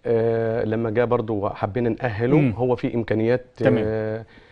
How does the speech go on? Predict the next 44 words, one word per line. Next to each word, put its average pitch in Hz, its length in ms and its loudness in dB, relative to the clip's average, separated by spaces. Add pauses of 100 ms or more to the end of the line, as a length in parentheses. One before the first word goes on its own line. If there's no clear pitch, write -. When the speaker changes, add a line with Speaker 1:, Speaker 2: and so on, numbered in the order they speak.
(160)
Speaker 1:
لاعب 107 340 2
بيلعب 107 500 2
في - 120 -8
كذا 117 240 0
مكان، 120 340 0
Speaker 2:
طيب، 165 120 -4
Speaker 1:
فالحمد 160 300 10
Speaker 2:
عشان 131 160 6
Speaker 1:
لله. 156 80 4
Speaker 2:
الصور 131 560 2
بتاعت 131 320 0
اللعيبة 127 260 4
اللي 123 100 2
انضموا 127 400 2
لنادي 120 400 0
الزرقاء 123 480 0
الرياضي، 139 640 4
اللاعب، 131 520 2 (160)
لا، 139 180 4
هات 143 100 2
الصورة 151 240 2
الأولانية، 123 580 2
كل 143 140 -4
واحد 135 160 0
ياخد 139 160 -4
حقه، 160 220 2
معلش. 135 360 -2
Speaker 1:
آه. 156 60 -2
Speaker 2:
أيوة، 139 460 4
اللاعب 127 760 2
طبعا 131 240 0
علام 123 840 0 (260)
أحمد 135 320 0
شحاتة 143 320 0
من 139 280 0
اللاعبين 123 420 0
المميزين، 123 720 -2
لاعب 180 180 2
مواليد 151 260 0
ألفين 151 260 -4
وخمسة، 147 340 -4
لاعب 143 240 -2
جيد 139 340 0
جدا. 170 380 0